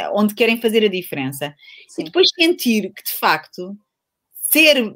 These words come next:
Speaker 1: bom voluntário ou uma boa voluntária é ser mais feliz, é,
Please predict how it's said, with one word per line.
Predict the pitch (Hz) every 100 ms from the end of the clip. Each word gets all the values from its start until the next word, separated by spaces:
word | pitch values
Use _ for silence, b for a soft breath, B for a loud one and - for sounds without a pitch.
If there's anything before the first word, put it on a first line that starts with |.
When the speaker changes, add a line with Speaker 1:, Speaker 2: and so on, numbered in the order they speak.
| -
Speaker 1:
bom | 190 262 302 277
voluntário | 214 208 208 156 131 160
ou | 175
uma | 165
boa | 135 202 214
voluntária | 185 185 175 170 139 143 160 180 - _ _ _
é | 214 226 254 294
ser | - 285
mais | 247 247 240
feliz, | - 233 160 - - _ _ _ b b
é, | - 208